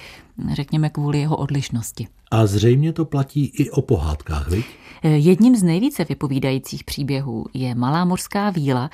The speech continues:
Speaker 1: která si vezme život, neboť nemůže být milována krásným princem.
Speaker 2: Takže Hans Christian Andersen se v tomhle příběhu skryl do téhle vodní nymfy.
Speaker 1: Hmm.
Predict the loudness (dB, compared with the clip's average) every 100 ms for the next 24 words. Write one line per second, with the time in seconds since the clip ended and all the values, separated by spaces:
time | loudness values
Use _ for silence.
0 | -12 -20 -20 -16 -6 -2 0 0 0 0
1 | 2 2 2 0 0 0 -2 -2 -4 -6
2 | -2 2 2 2 0 0 -2 0 0 2
3 | 0 0 -2 -2 -2 -4 -2 -2 0 0
4 | 0 -2 -6 -10 _ _ _ _ -20 -20
5 | -8 -4 0 0 2 2 0 0 -2 0
6 | 0 0 0 0 0 2 2 0 -2 -4
7 | -6 -2 -2 -2 -4 -6 -4 -2 0 -2
8 | -4 _ -10 -8 -4 0 2 0 -2 -6
9 | -2 -2 -2 -2 -2 -6 -4 -2 -2 0
10 | 0 0 -2 -4 -6 -4 -2